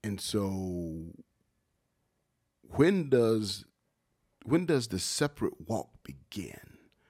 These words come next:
For me, it began in high school with some of my friends that I played ball with. But when does it actually begin? I know you and I were kinda talking about that.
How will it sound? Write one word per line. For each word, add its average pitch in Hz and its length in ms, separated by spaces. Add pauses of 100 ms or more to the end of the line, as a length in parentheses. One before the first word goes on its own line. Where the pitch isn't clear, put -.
For 107 140
me, 160 220
it 92 80
began 104 460
in 90 100
high 101 200
school 92 260
with 82 160
some 80 200
of 73 80
my 73 180
friends 82 300
that 69 100
I 69 60
played - 320
ball 76 240
with. 76 220
But - 200
when 185 160
does 120 160
it 73 120
actually 76 400
begin? 76 340
I 90 60
know 101 100
you 95 220
and 85 100
I 87 80
were 80 180
kinda 82 300
talking 71 380
about 65 360 (460)
that. 60 280